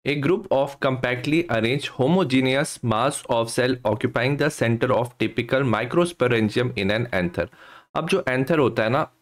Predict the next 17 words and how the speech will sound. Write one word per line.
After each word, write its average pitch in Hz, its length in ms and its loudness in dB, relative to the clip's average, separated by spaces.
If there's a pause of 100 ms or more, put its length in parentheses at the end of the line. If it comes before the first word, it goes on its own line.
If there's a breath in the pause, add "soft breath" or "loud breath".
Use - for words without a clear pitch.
उसमें 131 280 0
क्या 131 120 0
होता 127 180 0
है, 135 60 2
माइक्रोस्पोरेंजियम 120 800 0
प्रेजेंट 120 320 0
होता 120 260 2
है 139 220 0 (260 loud breath)
और 135 100 4
उसके 151 300 0
सेंटर 143 420 -2
में 160 160 2
कौन 151 240 2
से 185 180 0
mass 123 380 0
of 113 180 0
cell 113 260 0